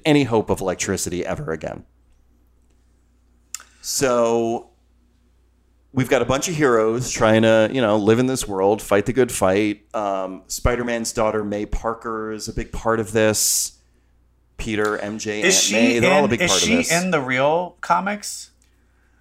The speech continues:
Speaker 1: She, uh, oh,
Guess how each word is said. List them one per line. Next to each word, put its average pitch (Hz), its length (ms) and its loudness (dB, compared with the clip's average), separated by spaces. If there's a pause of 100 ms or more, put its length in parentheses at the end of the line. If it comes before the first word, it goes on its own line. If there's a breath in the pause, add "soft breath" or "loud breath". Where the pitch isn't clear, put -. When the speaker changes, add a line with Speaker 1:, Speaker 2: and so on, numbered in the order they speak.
(140)
Speaker 1:
She, 208 460 0
uh, - 40 -14
oh, 120 2000 -6